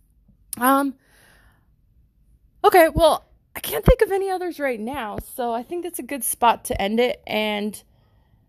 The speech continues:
this has given me some ideas on other things to, to delve into. Uh, but let me know if you have any questions or want any other explanations or direction on property in the marina or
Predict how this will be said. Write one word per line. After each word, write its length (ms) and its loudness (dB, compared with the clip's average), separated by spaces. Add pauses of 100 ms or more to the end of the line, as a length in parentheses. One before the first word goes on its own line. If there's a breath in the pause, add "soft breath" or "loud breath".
(400)
this 100 -12
has 100 -4
given 320 0
me 140 0
some 240 -2
ideas 520 2
on 420 0
other 200 2
things 420 -2
to, 360 -2 (160)
to 100 -10
delve 320 4
into. 480 0 (1160 soft breath)
Uh, 160 4
but 100 0
let 160 6
me 80 0
know 100 2
if 100 -4
you 80 -2
have 180 -2 (100)
any 160 -4
questions 580 0
or 320 0
want 360 -4
any 240 -6
other 480 -2 (100)
explanations 960 -4
or 80 -4
direction 560 0
on 140 -2
property 580 -4
in 200 -6
the 60 -4
marina 560 -4
or 400 -4